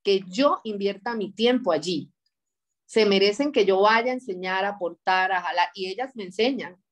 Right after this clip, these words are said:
¿sí? Yo no, yo no vivo expresando lo que me enseñan, pero yo también aprendo de ellas. Entonces,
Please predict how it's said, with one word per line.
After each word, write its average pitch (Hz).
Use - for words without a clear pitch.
¿sí? 208
Yo 196
no, 240
yo 220
no 233
vivo 247
expresando 202
lo 240
que 202
me 185
enseñan, 180
pero 185
yo 214
también 175
aprendo 160
de -
ellas. -
Entonces, 226